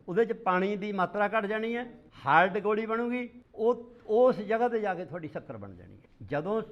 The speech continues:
ਗੁੜ ਬਣਾਉਣਾ ਹੈ, ਉਸ ਵੇਲੇ ਜਿਹੜਾ ਬੰਦਾ ਹੁੰਦਾ ਹੈ ਨਾ, ਅੱਗ ਬਾਲਣੇ ਵਾਲਾ, ਹਲਕੀ ਹਲਕੀ ਉਹ ਬਾਲਣੀ ਹੁੰਦੀ ਹੈ ਉਸ ਵੇਲੇ, ਨਹੀਂ ਤਾਂ ਫੂਕ ਦੂਗਾ ਉਹ। ਜੇ ਪਹਿਲੀ ਸਪੀਡ ਨਾਲ ਚੱਲੀ ਗਿਆ,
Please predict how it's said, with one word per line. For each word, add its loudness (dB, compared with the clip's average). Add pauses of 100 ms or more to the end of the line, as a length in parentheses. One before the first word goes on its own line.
(160)
ਗੁੜ -2
ਬਣਾਉਣਾ -2
ਹੈ, -12 (200)
ਉਸ -4
ਵੇਲੇ -6
ਜਿਹੜਾ -6
ਬੰਦਾ -2 (100)
ਹੁੰਦਾ -2
ਹੈ -2
ਨਾ, -10 (300)
ਅੱਗ -4
ਬਾਲਣੇ -2
ਵਾਲਾ, -8 (880)
ਹਲਕੀ 0
ਹਲਕੀ -2
ਉਹ -6
ਬਾਲਣੀ -2
ਹੁੰਦੀ -8
ਹੈ -10
ਉਸ -10
ਵੇਲੇ, -12
ਨਹੀਂ -4
ਤਾਂ -2
ਫੂਕ -6
ਦੂਗਾ -6
ਉਹ। -10 (360)
ਜੇ -2
ਪਹਿਲੀ 0
ਸਪੀਡ -4
ਨਾਲ 0
ਚੱਲੀ -4
ਗਿਆ, -6